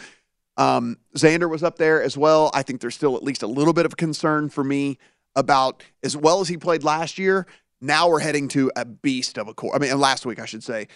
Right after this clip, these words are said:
now we're heading to a beast of a course, and now it's back-to-back weeks. How does that back hold up now,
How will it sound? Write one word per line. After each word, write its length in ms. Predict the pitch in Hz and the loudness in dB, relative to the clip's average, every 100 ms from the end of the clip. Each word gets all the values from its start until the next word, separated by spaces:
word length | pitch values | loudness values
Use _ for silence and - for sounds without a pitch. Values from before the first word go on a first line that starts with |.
| _ _ | _ _
now 220 | 135 156 | 0 2
we're 80 | 160 | 4
heading 220 | 147 143 | 2 -2
to 100 | 131 | -4
a 100 | 117 | -6
beast 500 | 117 117 143 131 127 | -6 -8 -4 -2 -2
of 120 | 131 113 | -4 -4
a 40 | |
course, 360 | - 117 107 127 | -4 -2 -2 -6
and 60 | |
now 100 | 127 | -8
it's 80 | 107 | -10
back-to-back 720 | 113 135 139 - 131 127 117 | -4 0 0 -2 -2 -2 -4
weeks. 420 | 123 147 170 - | -6 -6 -4 -8
How 160 | 139 139 | -4 -4
does 120 | 123 | -4
that 160 | 131 107 | -8 -4
back 220 | 120 113 | -4 -4
hold 180 | 123 98 | -4 -4
up 100 | - | -6
now, 360 | 123 110 90 | -8 -8 -10